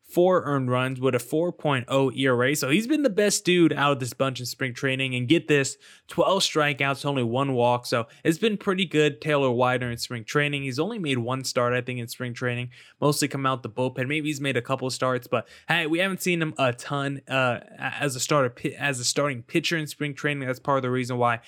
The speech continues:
I was kinda surprised to see he did get the nod in the rotation to replace Zach Gallen. But I, I thought it was gonna be Taylor Clark, and it wasn't Taylor Clark, because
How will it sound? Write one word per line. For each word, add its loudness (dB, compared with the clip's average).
I 2
was 2
kinda -2
surprised -4
to -8
see -2
he -6
did -2
get 2
the 0
nod -2
in -4
the -4
rotation -4
to -2
replace 4
Zach 0
Gallen. -2
But -2
I, 0
I 0
thought 2
it 6
was 2
gonna -2
be 2
Taylor 0
Clark, -2
and 0
it -2
wasn't 4
Taylor 0
Clark, -4
because -4